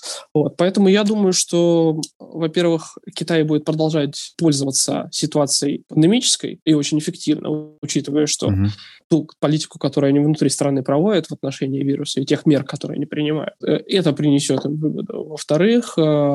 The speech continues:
Speaker 1: устойчивость экономики за счет, э, новой политики внешней. И это будет, ну, таким столпом стабильности, так скажем, как это было в
Speaker 2: Мгм.
Speaker 1: две тысячи восьмом году, потому что Китай в две тысячи восьмом, если помнишь, тоже не сильно просел.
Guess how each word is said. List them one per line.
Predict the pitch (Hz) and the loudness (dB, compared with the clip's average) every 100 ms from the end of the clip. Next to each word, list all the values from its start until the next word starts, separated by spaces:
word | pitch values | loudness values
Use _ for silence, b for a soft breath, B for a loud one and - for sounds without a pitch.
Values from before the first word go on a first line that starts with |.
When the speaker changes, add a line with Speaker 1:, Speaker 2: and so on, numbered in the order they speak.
| 139 147 147 151 147 - - | 0 0 -2 -4 -6 -10 -6
Speaker 1:
устойчивость | 156 185 180 180 147 165 | -2 0 2 2 0 -2
экономики | 151 180 190 170 | 0 2 2 0
за | 139 | 0
счет, | - 170 - - | 0 -2 -4 -12
э, | |
новой | 143 143 143 151 151 | -10 -8 -4 0 2
политики | 147 143 - - - - | 0 -2 -4 -8 -14 -10
внешней. | 151 - - - 151 | -6 -6 -6 -2 2
И | |
это | 170 165 | 2 0
будет, | 151 147 143 _ | 0 0 0 _
ну, | 175 | 0
таким | 175 165 165 151 139 135 | 2 2 4 4 2 0
столпом | 135 165 160 156 | 0 0 2 0
стабильности, | - 156 139 127 - - | 2 2 2 0 -6 -12
так | 156 | -14
скажем, | - 147 175 | -12 -12 -6
как | - 156 | -4 0
это | 160 156 | 0 2
было | 160 160 151 147 | 4 4 4 4
в | 98 | 4
Speaker 2:
Мгм. | 92 | 4
Speaker 1:
две | 92 | 2
тысячи | 101 160 - | 2 0 -2
восьмом | 147 165 151 | -2 0 0
году, | 156 160 139 - | 0 0 -2 -8
потому | - 147 143 | -6 -2 -2
что | - | -2
Китай | 156 151 175 175 | -2 0 2 2
в | 147 | 2
две | 143 | 0
тысячи | 175 - | 0 -2
восьмом, | 139 - 165 | -2 -2 -2
если | - | -2
помнишь, | - 151 143 | 0 0 0
тоже | 151 | 0
не | 139 | 0
сильно | 147 147 | -2 -4
просел. | - 147 - | -6 -10 -12